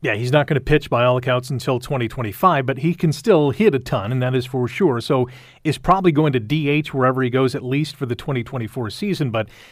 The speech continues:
still obviously well <laughs> worth the money given the output that he does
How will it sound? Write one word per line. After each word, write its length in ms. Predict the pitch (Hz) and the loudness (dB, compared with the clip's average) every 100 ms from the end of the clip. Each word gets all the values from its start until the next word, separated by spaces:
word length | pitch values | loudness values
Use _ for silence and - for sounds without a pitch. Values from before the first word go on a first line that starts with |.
| - - | -20 -8
still 280 | - 180 | 4 4
obviously 400 | 143 143 151 156 | 4 0 -2 -2
well 300 | 127 123 139 | 0 0 0
<laughs> 20 | 147 | 2
worth 340 | 135 143 - | 2 0 -2
the 100 | 120 | -4
money 260 | 127 143 117 | 0 0 -2
given 360 | 123 131 123 | -2 -2 -2
the 200 | 117 117 | -4 -4
output 360 | 143 147 151 131 | 0 -2 -2 -6
that 120 | 123 | -6
he 120 | 131 | -6
does 420 | 131 117 107 104 | -4 -4 -4 -6